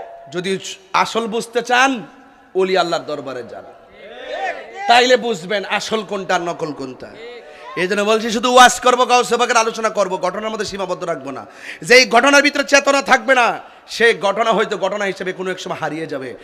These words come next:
আর যখন ঘটনা শোনার পর হৃদয়ে চেতনা আসবে, সেই চেতনা আপনাকে ঘুমের ঘরে মদিনা পর্যন্ত পৌঁছাই দিবে। বুঝেন কথা?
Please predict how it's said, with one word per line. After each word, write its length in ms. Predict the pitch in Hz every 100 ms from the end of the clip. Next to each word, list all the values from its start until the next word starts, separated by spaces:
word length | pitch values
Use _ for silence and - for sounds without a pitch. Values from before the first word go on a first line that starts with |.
| - -
আর 180 | 196 240
যখন 280 | 208 233 247
ঘটনা 320 | 247 277 285
শোনার 260 | 269 285 277
পর 120 | 285
হৃদয়ে 220 | 285 285
চেতনা 380 | 285 285 294 285
আসবে, 500 | 233 233 269 196 131 - -
সেই 260 | - 233 226
চেতনা 360 | 226 233 233
আপনাকে 320 | 220 220 214 185
ঘুমের 400 | 143 233 233 208
ঘরে 160 | 208
মদিনা 380 | 190 196 185 190
পর্যন্ত 280 | 185 175 170
পৌঁছাই 360 | 147 147 135
দিবে। 200 | 131 110 - - - - - - - - - - - - - - _ _ _ -
বুঝেন 240 | 165 208
কথা? 360 | 202 185 180 147